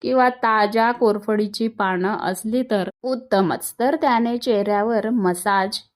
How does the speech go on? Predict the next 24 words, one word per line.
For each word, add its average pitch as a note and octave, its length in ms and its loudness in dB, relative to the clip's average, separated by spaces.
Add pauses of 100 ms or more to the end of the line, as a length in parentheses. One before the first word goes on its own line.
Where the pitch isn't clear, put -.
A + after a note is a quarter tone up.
केली C4+ 400 0 (100)
तर G3+ 140 -2
त्याचे G3 420 -4
शंभर F#3+ 500 -2
टक्के A3+ 560 -2
फायदे F3+ 400 -4
आपल्याला E3+ 500 -6
मिळतात. F#3 440 -8 (560)
जर G#3 240 2
ओरिजिनल G3 580 0
कोरफड A3 460 2
नसेल A#3 480 0
तर G#3 180 -2
तुम्ही A3 300 -4
एखाद्या A3+ 340 -2
चांगल्या F#3+ 460 -2
ब्रँडचं G#3+ 580 -2
जेल G#3 360 2 (480)
की C4 240 0
ज्याच्यात A3+ 420 2 (140)
कमीत G#3 340 2 (100)
कमी A#3 240 0
केमिकल G#3 600 -2
असतील A3 380 -2